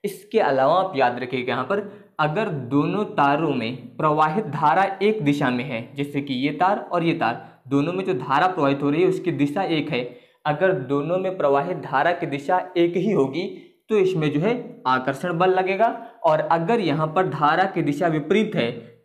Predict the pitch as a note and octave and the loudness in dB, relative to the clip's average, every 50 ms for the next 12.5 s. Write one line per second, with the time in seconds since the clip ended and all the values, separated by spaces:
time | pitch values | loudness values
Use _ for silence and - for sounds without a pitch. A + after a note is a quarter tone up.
0 | _ _ G3+ F#3+ F#3 F#3+ - A#3+ A#3+ G#3+ D3+ C#3+ C#3 C#3 C#3 C#3+ D3 D3 D3 D#3+ | _ _ 2 2 2 2 2 0 0 2 2 2 2 4 2 2 2 0 0 0
1 | F3 F3 D3 C3 B2+ C#3+ C#3+ C3 - C#3+ C3 B2 C3+ C#3 F3+ A3+ C#4 F#4 - - | 0 0 -2 -2 -2 -2 -6 -2 -2 -2 -2 0 -2 0 2 2 0 0 -4 -10
2 | - - - _ - F#3 F#3 F#3 F#3+ F#3 F#3+ F#3 F#3 F#3 F#3+ E3+ D3 D3+ D3 C#3+ | -14 -20 -10 _ 0 0 0 0 -2 0 0 0 2 2 0 2 2 2 2 2
3 | C#3+ B2+ B2+ B2+ C3 B2 A#2+ A#2+ A#2 A2+ A#2 - - - - _ - C#3+ C3+ C#3 | 2 2 2 2 0 0 0 2 2 0 -2 -2 -8 -18 -20 _ -8 -8 -2 2
4 | E3 F3+ F3 F#3 F#3 F#3 F#3+ D#3 C3 C3+ C#3 C#3+ C#3+ C#3 C#3 C3+ C#3 C3+ C3 B2 | 2 2 2 0 -2 -2 -2 0 2 2 2 2 2 0 0 2 2 2 2 2
5 | A#2+ B2 B2 - - A3 - - - - - _ _ - F3 E3+ E3+ E3+ - C3+ | 0 0 0 0 0 0 0 -6 -12 -18 -20 _ _ -2 -2 -2 -2 -2 -2 -4
6 | C3 C3 D#3 G3 A3 A#3+ A#3 - - - - D3 C#3+ C3+ C3+ C3+ C3+ C3+ - C3 | -2 2 2 2 2 0 -2 -4 -10 -8 -2 0 2 2 2 2 0 0 -2 -6
7 | B2+ B2 C3+ C3 - G3+ F3+ C#3+ B2+ C3+ D#3 F#3 A3 A3 - E3+ B2 B2+ C#3+ D3+ | -4 -4 -6 -2 0 2 2 2 0 0 -2 -2 -2 -2 -2 -2 0 0 0 -2
8 | D3 - - - D3+ C#3+ C3 B2+ C#3+ C#3 E3 G#3+ G#3 - D#3+ C3+ C3+ C#3 E3 F3+ | -2 -12 -8 -2 0 0 0 0 -2 0 0 -2 -2 0 -2 -2 0 -2 -2 0
9 | - - A#2+ - C3+ - C#3 - D3+ D3+ D3+ D#3 D#3 D#3 D#3 D#3 D#3 - - E3 | -2 -4 -4 -4 -4 -6 -4 -4 -4 -2 -2 0 0 0 0 0 -2 -4 -6 -4
10 | E3+ E3+ G3 G#3+ B3 - - - - - _ D3+ C#3+ C#3 C3+ - C3+ B2 A#2+ - | -2 0 2 0 0 0 -6 -14 -18 -4 _ 2 4 4 4 2 2 0 0 0
11 | - D#3+ F3+ G3 G#3+ G#3 - D#3+ C3+ C3 C3+ C3+ - D3 C3+ - C3+ E3 F#3 F#3 | 0 0 2 2 2 0 -2 -6 -4 -4 -4 -2 0 -2 -2 -2 0 0 0 0
12 | - G3 F3 G#3+ A3 E3+ C#3 C3+ C#3 | 0 -4 -2 -2 0 2 2 2 2